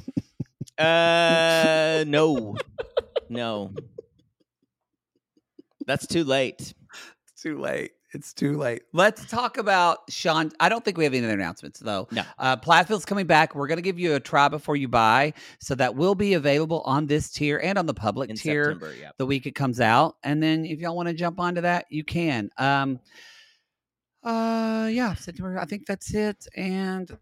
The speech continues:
Speaker 2: let's jump in.
Speaker 1: Chantel and Pedro!
Speaker 2: Uh,
Speaker 1: This is, um,
Speaker 2: I'm,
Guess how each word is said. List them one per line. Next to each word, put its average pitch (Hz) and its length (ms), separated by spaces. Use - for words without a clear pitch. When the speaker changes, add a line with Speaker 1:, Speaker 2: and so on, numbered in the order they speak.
Speaker 2:
let's 135 560
jump 143 480
in. 92 380
Speaker 1:
Chantel 494 460
and 440 120
Pedro! 480 960
Speaker 2:
Uh, 165 340
Speaker 1:
This 131 120
is, - 180
um, 147 600
Speaker 2:
I'm, 403 140